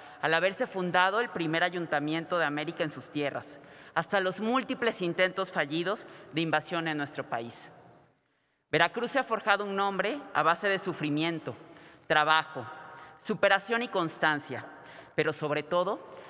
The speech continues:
a base de mucho amor por lo que esta tierra nos otorga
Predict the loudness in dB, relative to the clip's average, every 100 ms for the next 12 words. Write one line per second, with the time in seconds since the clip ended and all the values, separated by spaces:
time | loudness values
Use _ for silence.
0 | -6 2 4 4 2 0 2 0 0 0
1 | 0 2 0 0 -2 0 0 0 0 0
2 | -2 0 2 0 -2 -6 -2 -2 -2 -6